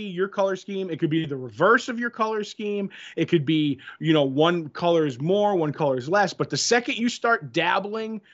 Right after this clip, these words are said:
outside your, like, what's on your jersey and numbers, like, you get, you get wacky, if that makes any sense. That's, that's where I, and I'm a fan of certain types of stripes that I won't get into too much just yet.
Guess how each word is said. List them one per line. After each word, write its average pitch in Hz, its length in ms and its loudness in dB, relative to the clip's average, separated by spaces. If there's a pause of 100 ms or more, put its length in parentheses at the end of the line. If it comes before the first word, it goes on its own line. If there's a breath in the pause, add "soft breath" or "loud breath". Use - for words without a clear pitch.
(220 loud breath)
outside 202 960 0 (340)
your, 180 260 0
like, 165 260 0
what's 156 220 2
on 175 160 4
your 160 120 0
jersey 165 500 -2
and 160 100 -2
numbers, 208 640 -2 (400 soft breath)
like, 156 280 2
you 170 80 -4
get, 160 320 2
you 160 140 -8
get 151 240 -2
wacky, 120 540 -8
if 127 100 -16
that 135 180 -6
makes 131 220 -12
any 113 180 -12
sense. - 340 -20
That's, 147 400 0
that's 147 320 -2
where 143 200 0
I, 135 220 -4 (320 loud breath)
and 180 180 6
I'm 175 160 4
a 156 40 0
fan 175 380 0
of 156 360 -4
certain 151 320 -6
types 143 340 -6
of 123 100 -16
stripes - 640 -18
that 127 140 -12
I 131 40 -8
won't 131 220 -8
get 127 120 -8
into 120 260 -8
too 131 180 -8
much 117 300 -8
just 123 340 -10
yet. - 160 -16